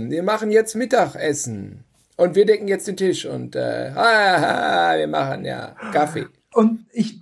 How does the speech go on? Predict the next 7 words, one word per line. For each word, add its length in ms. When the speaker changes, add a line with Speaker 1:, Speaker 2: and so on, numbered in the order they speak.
Speaker 2:
war, 460
äh, 400
so, 420
äh, 280
irgendwie 500
damit 240
konfrontiert, 680